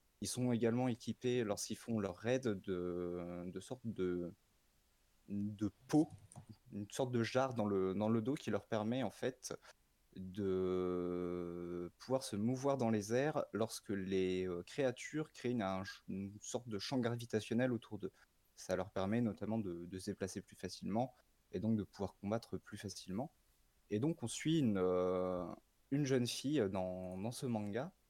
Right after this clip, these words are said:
qui, euh, qui s'appelle Natsume et qui, euh, lorsqu'elle était enfant, euh, était en sortie à l'extérieur, euh, recherche avec son père qui faisait des recherches à l'extérieur.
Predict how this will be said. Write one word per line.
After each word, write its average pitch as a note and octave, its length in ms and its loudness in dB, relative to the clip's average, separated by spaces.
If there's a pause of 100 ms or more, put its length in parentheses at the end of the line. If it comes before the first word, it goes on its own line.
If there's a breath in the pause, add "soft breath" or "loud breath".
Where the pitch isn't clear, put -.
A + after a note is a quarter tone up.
qui, F#2+ 240 -2
euh, F2+ 340 0
qui - 100 -14
s'appelle F#2+ 320 0
Natsume G#2+ 480 0 (580)
et A2 100 0
qui, C#3+ 500 0
euh, G2 720 4
lorsqu'elle G#2+ 340 0
était G#2 260 -2
enfant, B2+ 680 -4
euh, F#2 640 0 (460)
était A#2 300 0
en F#2 180 2
sortie - 340 -4
à G#2 40 4
l'extérieur, F#2+ 680 0
euh, F2 200 -4
recherche - 380 -6
avec F2 200 -6
son F#2 160 -8
père G#2+ 200 -6
qui - 160 -12
faisait F#2 160 -2
des F2+ 100 -2
recherches F#2+ 440 -4
à G2 40 -2
l'extérieur. G2+ 500 -2